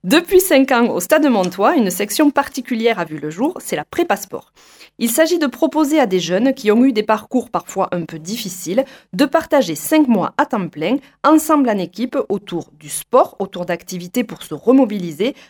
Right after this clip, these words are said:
acquérir de nouvelles compétences, pour gagner en autonomie et en sérénité, en un mot, pour construire leur avenir. Et quoi de mieux pour, comme compétence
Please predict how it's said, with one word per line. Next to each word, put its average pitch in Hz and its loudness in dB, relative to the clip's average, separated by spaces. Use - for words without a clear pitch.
acquérir 247 -2
de 135 -14
nouvelles 240 2
compétences, 180 -6
pour 311 2
gagner 294 6
en 262 6
autonomie 240 2
et 202 0
en 170 -2
sérénité, 202 -4
en 226 4
un 196 2
mot, 185 0
pour 180 -10
construire 233 -2
leur 160 -4
avenir. 156 -4
Et 349 2
quoi 233 0
de 208 -2
mieux 180 -2
pour, - -12
comme 208 2
compétence 190 -2